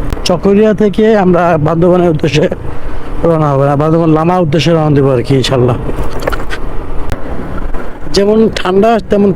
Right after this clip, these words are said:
কুয়াশা, সব মিলে আলহামদুলিল্লাহ ওয়েদারটা আমি এনজয় করতেছি। ঠান্ডাটা বেশি হওয়ার কারণে একটু বেশি মজা লাগতেছে। প্রোটেকশন যথেষ্ট নিচ্ছি, তারপরেও মাঝে মাঝে চেপা চাপা দিয়ে একটু হাওয়া টাওয়া ঢুকে যায়,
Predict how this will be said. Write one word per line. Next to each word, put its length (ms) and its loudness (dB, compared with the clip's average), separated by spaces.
কুয়াশা, 380 2
সব 220 -2
মিলে 240 2
আলহামদুলিল্লাহ 760 2
ওয়েদারটা 360 0
আমি 120 2
এনজয় 260 4
করতেছি। 560 2
ঠান্ডাটা 600 2
বেশি 200 2
হওয়ার 180 2
কারণে 420 2
একটু 220 0
বেশি 260 2
মজা 200 4
লাগতেছে। 520 0
প্রোটেকশন 420 0
যথেষ্ট 340 0
নিচ্ছি, 340 2
তারপরেও 380 2
মাঝে 260 2
মাঝে 180 2
চেপা 320 0
চাপা 280 2
দিয়ে 180 2
একটু 160 0
হাওয়া 280 0
টাওয়া 200 2
ঢুকে 260 2
যায়, 200 2